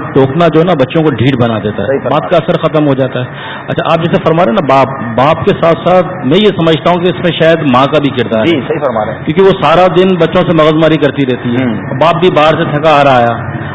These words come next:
Speaker 1: وہ گھر کے اندر داخل ہی ہوا ہے ابھی،
Speaker 2: شکایت کا پرچہ تیار ہے۔
Speaker 1: وہ تو بالکل جو لائن لگتی ہے تو سنبھالو اپنے لاڈلوں کو،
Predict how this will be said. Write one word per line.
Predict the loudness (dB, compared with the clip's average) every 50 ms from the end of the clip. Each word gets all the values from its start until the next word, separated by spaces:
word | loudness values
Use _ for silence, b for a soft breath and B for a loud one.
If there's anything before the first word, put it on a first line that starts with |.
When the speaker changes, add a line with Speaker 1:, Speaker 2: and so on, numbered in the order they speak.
| B B 0
Speaker 1:
وہ | 0 2 2
گھر | 0 0 2
کے | 2 2
اندر | 2 2 2 2 2 2
داخل | 2 2 2 0 -2 -2 0 0 2
ہی | 2 2 4
ہوا | 4 4 4 4 4
ہے | 4
ابھی، | 4 4 2 0 0
Speaker 2:
شکایت | 0 0 2 2 4 4 4 2
کا | 2 2 2
پرچہ | 2 2 2 2 2
تیار | 2 2 2 2 4
ہے۔ | 4 4
Speaker 1:
وہ | 4 4 4
تو | 2 2 4
بالکل | 2 2 2 4 2 4 4 4
جو | 4 4 4 4 4
لائن | 4 4 4 2
لگتی | 2 0 0 0 0 0
ہے | 0 0 2
تو | 2 2 2 2
سنبھالو | 2 2 2 4 4 4
اپنے | 4 4 2 2 2 4
لاڈلوں | 4 4 4 4 4 2 2 2
کو، | 2 2